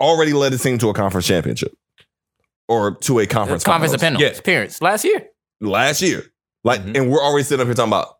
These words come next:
Speaker 1: man, like, he's not playing winning basketball. And I, don't get me wrong, I absolutely agree with the statement.
Speaker 3: Yeah.
Speaker 1: But on the grand, on the outside looking in, it's so easy for, I can understand how the front office is able to sit there and go,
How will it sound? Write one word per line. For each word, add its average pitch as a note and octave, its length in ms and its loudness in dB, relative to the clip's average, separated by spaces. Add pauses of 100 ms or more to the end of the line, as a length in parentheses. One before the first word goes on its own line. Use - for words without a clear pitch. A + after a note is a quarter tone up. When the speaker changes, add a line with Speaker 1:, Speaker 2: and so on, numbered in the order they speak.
(120)
Speaker 1:
man, F2 360 0 (240)
like, D#2 560 -2 (500)
he's G2+ 140 0
not F#2 200 -2
playing F#2 260 0
winning G2+ 140 0
basketball. A#2+ 360 0
And E3 180 0 (100)
I, D3+ 140 2 (100)
don't C#3+ 200 2
get A3 80 2
me A3+ 60 0
wrong, D#3+ 180 -2
I A#2+ 120 0
absolutely E3 440 0
agree C#3+ 220 0
with D3 140 -2
the F#2 80 -8
statement. G2 480 0
Speaker 3:
Yeah. B2 260 2 (180)
Speaker 1:
But B2 320 0 (220)
on A#2 140 0
the G#2+ 40 2
grand, C3+ 360 0
on A#2+ 100 0
the - 140 -2
outside E3 360 2
looking B2 280 0
in, D#3 280 2
it's A#2 160 -2
so D3 240 0
easy B2 280 0
for, G2+ 420 0
I A#2 60 2
can A2 100 0
understand A#2+ 400 0
how G#2 80 0
the F#2 80 0
front G#2 180 -2
office F#2+ 180 0
is F2+ 80 -2
able F2+ 160 0
to D#2+ 60 -2
sit G2+ 160 0
there F2 140 2
and D#2 80 -2
go, D#2+ 300 0